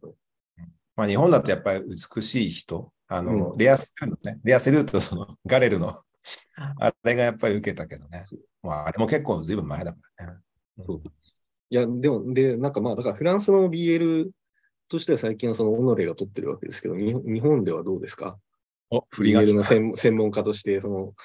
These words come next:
Speaker 1: こう、
Speaker 2: まあ、
Speaker 1: だって今学期は、あの、ほら、あったわけじゃないですか。あの、いろいろとビーエル映画も結構。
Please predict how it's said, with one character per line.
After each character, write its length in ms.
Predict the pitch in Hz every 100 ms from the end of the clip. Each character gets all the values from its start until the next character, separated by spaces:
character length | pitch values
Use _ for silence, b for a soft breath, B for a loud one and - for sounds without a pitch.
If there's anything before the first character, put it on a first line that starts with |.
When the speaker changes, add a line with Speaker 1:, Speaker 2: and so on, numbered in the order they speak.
| B B
Speaker 1:
こ 160 | 143
う、 40 | -
Speaker 2:
ま 80 | -
あ、 20 |
Speaker 1:
だ 80 | 156
っ 20 |
て 80 | -
今 200 | 170 180
学 200 | 180 175
期 140 | 139
は、 220 | 113 95
あ 40 | 98
の、 440 | 98 95 98 - _ _ B B B B _ _ -
ほ 80 |
ら、 200 | 110 85
あ 40 | 123
っ 100 | 127
た 100 | 101
わ 80 | 85
け 80 |
じ 80 | 92
ゃ 60 | 82
な 100 | 78
い 60 |
で 60 | 73
す 120 | -
か。 160 | - 80
あ 40 |
の、 100 | 82
い 100 | 82
ろ 100 | 90
い 40 | 90
ろ 80 |
と 100 | 85 87 -
ビ 160 | 90
ー 40 | 87
エ 40 |
ル 80 | 87
映 140 | 87 -
画 100 | -
も 140 | -
結 120 | - -
構。 240 | - -